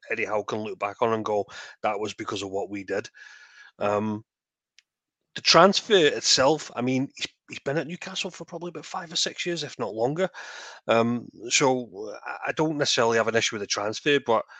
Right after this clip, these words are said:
I mean, some of the fees that's reported, now it could be complete absolute B S, but, um, I think Eddie Howe did say that they're looking to bring people in, but they've gotta get creative. So I wouldn't be surprised,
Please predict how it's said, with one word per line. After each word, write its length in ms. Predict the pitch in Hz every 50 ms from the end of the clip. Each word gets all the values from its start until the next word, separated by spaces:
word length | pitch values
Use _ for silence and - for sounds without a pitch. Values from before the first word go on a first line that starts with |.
| - - - - - _ -
I 40 | -
mean, 180 | 104 107 104 -
some 240 | - - 156 139 151
of 60 | 135
the 60 | 123
fees 320 | - - - 120 113 104
that's 180 | - 110 95 -
reported, 440 | 110 - - 110 101 107 - 135 117
now 140 | 110 110 110
it 80 | 110
could 140 | - 156 127
be 80 | 127 123
complete 380 | - 110 95 - - 107 98 107 98
absolute 380 | 95 - - - 107 95 95
B 160 | - 113 104 98
S, 240 | 95 107 101 - - -
but, 160 | 107 98 - - - - - - - - - _
um, 340 | - 104 104 104 104 104 98 - - - - - - - _ -
I 60 | 110 107
think 300 | - 131 123 127 - - -
Eddie 160 | 117 113 107
Howe 180 | 95 104 107 107
did 220 | 104 113 107 101
say 420 | - - - 117 101 101 101 98 - _ _ _ _
that 180 | - 110 101 -
they're 120 | 110 107
looking 320 | 107 117 131 - - 135 120
to 80 | -
bring 200 | - 110 107 104 -
people 320 | - 107 - - 95 104
in, 100 | 104 107
but 160 | 98 95 92
they've 100 | 101 101
gotta 200 | - 113 104 107
get 180 | 104 107 92 -
creative. 560 | - - 107 95 95 98 - - 127 120 - - - - - - - - -
So 400 | - - - 113 107 104 104 95 - _ _ _ _ _ _ -
I 160 | - 123 127
wouldn't 320 | 127 131 139 131 123 117 110
be 100 | 117 104
surprised, 920 | - - 117 - - 107 101 104 101 101 101 101 101 - - - -